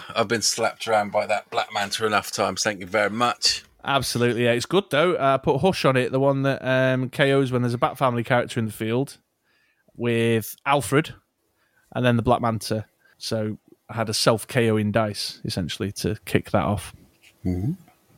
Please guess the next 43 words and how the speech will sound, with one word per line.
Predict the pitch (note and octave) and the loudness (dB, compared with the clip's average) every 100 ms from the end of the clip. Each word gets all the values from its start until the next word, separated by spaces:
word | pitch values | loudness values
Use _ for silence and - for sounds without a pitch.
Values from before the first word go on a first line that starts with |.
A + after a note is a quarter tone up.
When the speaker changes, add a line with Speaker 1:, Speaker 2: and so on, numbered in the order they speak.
| - | -6
Speaker 2:
Um, | G#2+ G#2 | 0 2
but, | G2+ A2 - - - | 4 4 2 -4 -4
uh, | A2 A2 | -2 2
no, | D3+ | 4
you, | D3+ C#3+ | 4 4
you | C3+ C#3 | 2 0
said, | C#3 | 2
"Let's | D3 C#3 | 0 0
go | D3+ | 2
a | C#3+ | 2
bit | D#3+ | 0
more | C3+ A#2+ | -2 0
cash," | C3 B2 A#2 - | 2 0 0 -2
although | C#3+ | 2
I've | D3+ - | 2 0
put | D#3 | -4
some | - C3+ A#2 _ _ | -2 -4 -6 _ _
kind | - B2 | -4 0
of | A#2 | 0
meta | B2 - | -2 -4
control | A#2 G2+ A#2 A2 | -6 2 4 4
in | G2+ | 0
there | G#2 G#2+ | -2 -2
'cause | - G#2 | -2 -4
I'm, | G2+ G2+ _ _ _ _ - | -4 -8 _ _ _ _ -8
you | F#2 | -6
know, | F#2+ | -6
a | _ _ _ - - _ _ - | _ _ _ -20 -20 _ _ -4
bit | |
of | A2 | 0
an | G#2 | 0
a-hole | G#2+ G2 F#2 | 0 -2 -4
like | F#2 E2 | -4 -6
that. | F#2+ _ _ _ _ - | -8 _ _ _ _ -20
Speaker 1:
A | |
bit | - - | -6 -6
of | E2+ | -4
a | F2 | -4
meta | F2+ F2+ - F#2 | 0 -2 0 -4
control | - E2+ - F#2 | -2 -4 2 2
kind | F2 G2 F2+ | 2 0 0
of | F2 | 0
guy. | G#2+ G#2+ F#2 | 2 4 2